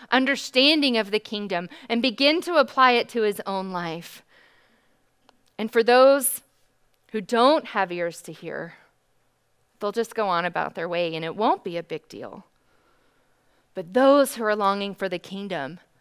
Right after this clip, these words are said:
those like you and Jed who have been waiting generations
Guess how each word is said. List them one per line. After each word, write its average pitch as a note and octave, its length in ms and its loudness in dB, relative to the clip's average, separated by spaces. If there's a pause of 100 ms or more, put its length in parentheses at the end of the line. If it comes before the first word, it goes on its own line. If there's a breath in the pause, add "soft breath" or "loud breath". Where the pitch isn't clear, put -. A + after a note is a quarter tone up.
(320)
those A#3 280 4
like C4 200 0
you B3 180 0
and A3+ 140 0
Jed A3 360 8
who G3+ 160 -2
have G3+ 100 0
been G3+ 200 0
waiting G#3 360 2
generations A#3 1500 2